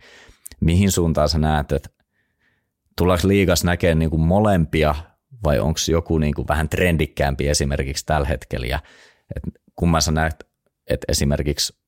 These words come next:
soveltuisi paremmin vai onko se vaan ihan sitten pelaajista kiinni, mitä löytyy niin sanotusti seuran sieltä putkesta, että mihin sitä lähdetään viemään vai valmentajakohtaista, G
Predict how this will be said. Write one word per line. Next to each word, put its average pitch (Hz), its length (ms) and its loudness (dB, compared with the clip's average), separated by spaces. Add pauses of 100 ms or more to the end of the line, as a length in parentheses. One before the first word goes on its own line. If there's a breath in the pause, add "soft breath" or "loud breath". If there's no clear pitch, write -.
soveltuisi 76 720 0
paremmin 73 540 0 (580)
vai 73 160 2
onko 80 140 0
se - 180 -2
vaan 78 200 2
ihan 78 220 0
sitten 80 280 -4
pelaajista 76 600 0
kiinni, 69 300 -2
mitä 73 260 -4
löytyy 73 340 0
niin 73 120 -2
sanotusti 71 360 -6
seuran 71 400 -2
sieltä 73 260 -6
putkesta, 73 560 -2
että - 120 -10 (440 soft breath)
mihin 73 220 -2
sitä 65 180 -4
lähdetään 71 440 -4 (280)
viemään 69 400 0
vai 71 200 -4 (520)
valmentajakohtaista, 76 920 0
G - 40 -6